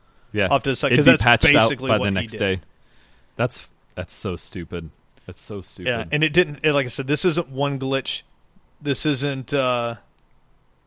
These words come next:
Speaker 1: You know what Ubisoft should do? Ubisoft should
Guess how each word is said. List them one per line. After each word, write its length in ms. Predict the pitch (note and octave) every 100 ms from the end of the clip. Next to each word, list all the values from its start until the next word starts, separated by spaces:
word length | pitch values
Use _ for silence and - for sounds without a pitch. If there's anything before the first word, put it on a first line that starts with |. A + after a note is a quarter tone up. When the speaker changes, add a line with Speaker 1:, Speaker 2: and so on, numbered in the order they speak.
| _ _ _ _ _ _ _ _ _ _ _ _ _ _ _ _ _
Speaker 1:
You 100 | C4+
know 80 | F4
what 80 | C#4
Ubisoft 460 | B3 A3+ A3 G3 F#3+
should 180 | F3
do? 220 | E3 F3+ -
Ubisoft 720 | B3+ E4+ - G3+ F#3+ - - -
should 400 | - E3 C#3+